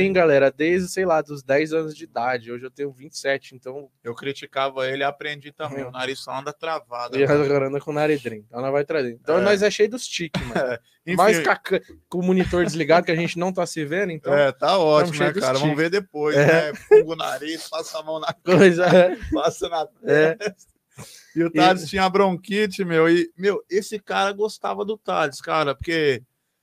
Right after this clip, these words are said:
Speaker 1: meu, era engraçado. O Thales de uma semana, de cinco dias, ele trabalhava dois, três dias. Nos
Speaker 2: Mentira.
Speaker 1: outros ele tava no, no postinho da Coab tomando inalação. <laughs>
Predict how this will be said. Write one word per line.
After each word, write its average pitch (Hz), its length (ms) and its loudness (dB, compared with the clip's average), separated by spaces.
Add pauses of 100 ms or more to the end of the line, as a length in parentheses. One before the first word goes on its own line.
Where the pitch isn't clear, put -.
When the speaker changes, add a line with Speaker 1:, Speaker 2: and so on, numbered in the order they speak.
(560)
Speaker 1:
meu, 226 260 6
era 190 120 4
engraçado. 202 680 4
O 170 80 -4
Thales 202 300 0
de 202 120 -8
uma 240 140 -6
semana, 190 580 -2
de 175 140 -8
cinco 202 400 -8
dias, 185 280 0
ele 190 80 -2
trabalhava 202 580 -2
dois, 190 340 -2
três 233 320 0
dias. 160 340 -2 (120)
Nos 190 340 2
Speaker 2:
Mentira. 196 120 6
Speaker 1:
outros 196 200 6
ele 214 140 2
tava 208 260 0
no, 190 460 2
no 165 120 -4
postinho 185 540 -2
da 185 160 2
Coab 180 380 2
tomando 175 320 -2
inalação. 170 640 0 (220)
<laughs> - 240 -2